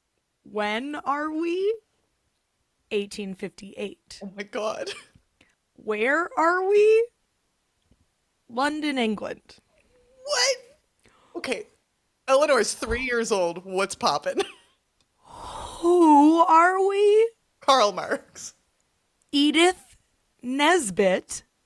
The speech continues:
Speaker 1: a socialist children's book writer with a hashtag stay toxic husband who created her own socialist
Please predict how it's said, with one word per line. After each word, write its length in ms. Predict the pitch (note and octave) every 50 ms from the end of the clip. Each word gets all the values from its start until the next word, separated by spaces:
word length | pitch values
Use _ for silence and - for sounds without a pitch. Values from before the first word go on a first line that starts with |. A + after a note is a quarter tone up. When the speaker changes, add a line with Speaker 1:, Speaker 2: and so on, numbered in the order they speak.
| _ _ _ _ _ _ _ _ _ _ _ _ _ -
Speaker 1:
a 220 | A#3+ B3+ C#4 D4
socialist 1800 | C#4+ - - - - - - - - - - D4 C#4 D#4 F4+ G#4 A4 - - - G4 G4+ G4 F#4+ F#4+ G4 G4+ G#4+ A#4 A#4 - - - - - - _ _ _ _ _ _ _ _ _ _ _ _ _ _ _ _ _ _ _
children's 960 | - - - - - F4+ E4+ F4+ G4 E4+ F4+ F4 F4+ F4+ E4+ E4+ E4 B3+
book 500 | A#3 G#3 F#3+ C4 C#4+ D4+ F4 F#4 - - - -
writer 800 | C4 D4+ D#4 E4 F4 F4+ F4+ D#4+ C4 A#3 G#3+ G#3 G3+ A3+ B3+ - _ _ _ _ _ _ _ _ _ -
with 200 | D4 D#4+ D#4 -
a 220 | D#4 D4 D4 D4+ E4+ -
hashtag 840 | C#4+ C#4+ D4 E4 - - - - - - F#4+ F4+ F#4 F#4+ F#4+ -
stay 580 | - - - - - - C#4 C4 C4 C#4+ E4+ F4
toxic 760 | F4+ - - E4 D#4 D4+ D#4 - - - - D#4+ D4 D4 -
husband 840 | - - - A#3 A3+ A#3+ C4+ A#3 C4+ C#4 E4+ F4 F4 F#4 G4 G#4 A4 A#4+ A#4+ _ _ - _ _ _ _ _
who 160 | - G4+ F#4
created 920 | - - - - B4 F4+ D#4+ D4+ C#4+ C4+ C#4 D4 C#4+ D#4 E4 E4+ F4+ F4 F#4+ F#4 _ _ _ _
her 260 | - - D#4 D#4 D4 - _
own 340 | B3 B3 B3 B3+ C4+ C4+ C#4
socialist 1200 | - - - - B3+ A3+ A3 A3 G#3+ - - A#3+ G#3+ A3 G#3+ G#3+ G#3+ - - _ _ - - -